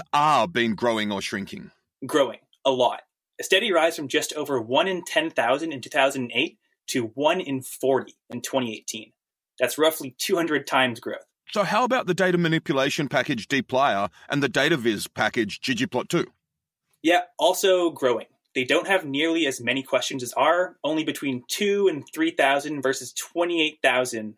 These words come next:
Speaker 2: for R of the total one point oh eight million in twenty eighteen, but still growing.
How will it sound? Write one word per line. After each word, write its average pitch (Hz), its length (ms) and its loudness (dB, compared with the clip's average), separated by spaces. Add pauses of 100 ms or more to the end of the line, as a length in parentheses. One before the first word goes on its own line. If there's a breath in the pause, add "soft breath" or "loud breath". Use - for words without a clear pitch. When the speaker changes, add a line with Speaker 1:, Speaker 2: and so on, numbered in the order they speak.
Speaker 2:
for - 160 0
R 107 300 2
of 123 160 -2
the 131 80 -6
total 123 340 2
one 127 160 2
point 127 260 -2
oh 127 200 2
eight 127 180 -2
million 113 480 -2
in 120 100 -10
twenty 120 320 -2
eighteen, 165 460 -4 (180)
but 127 140 0
still - 380 0
growing. 107 300 -6